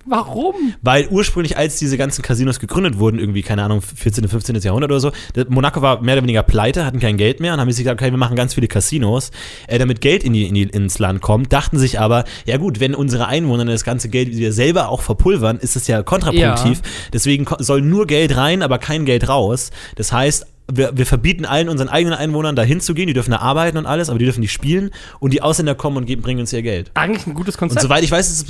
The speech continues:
Speaker 2: bis, bis heute noch. Aber die, sie dürfen online Casino spielen.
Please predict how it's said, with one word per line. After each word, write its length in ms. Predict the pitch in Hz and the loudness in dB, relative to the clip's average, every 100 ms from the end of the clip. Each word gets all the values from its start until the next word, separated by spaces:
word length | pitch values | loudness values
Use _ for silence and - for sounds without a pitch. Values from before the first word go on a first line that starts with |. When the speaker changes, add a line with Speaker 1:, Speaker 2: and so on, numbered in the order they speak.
| 139 | -4
Speaker 2:
bis, 60 | 151 | -2
bis 140 | 131 156 | 0 0
heute 240 | 190 143 | 0 0
noch. 180 | 113 110 | -2 0
Aber 460 | 139 185 190 196 196 - - - | 0 2 2 -2 -6 -18 -12 0
die, 180 | 143 139 | 2 2
sie 160 | 123 131 | 0 2
dürfen 320 | 143 - 143 | 2 2 0
online 480 | 147 131 92 82 82 | 2 2 0 -4 -8
Casino 340 | - 101 98 85 | -6 -6 -4 -6
spielen. 400 | - 92 82 | -8 -8 -8